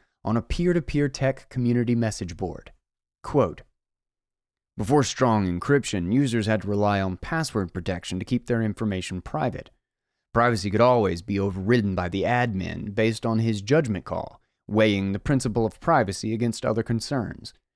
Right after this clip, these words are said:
or at the behest of his superiors. Then strong encryption became available to the masses, and trust was no longer required.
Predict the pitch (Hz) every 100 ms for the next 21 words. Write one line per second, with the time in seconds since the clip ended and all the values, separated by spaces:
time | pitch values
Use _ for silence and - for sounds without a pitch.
0 | _ 220 226 139 127 113 104 101 107 95
1 | 175 - 110 131 110 90 - - - _
2 | _ _ _ - - 135 135 - 156 143
3 | 135 131 151 - 117 110 123 120 117 165
4 | 120 101 95 95 95 92 87 - - 131
5 | 131 170 - 175 156 147 139 139 147 -
6 | 127 92 50 -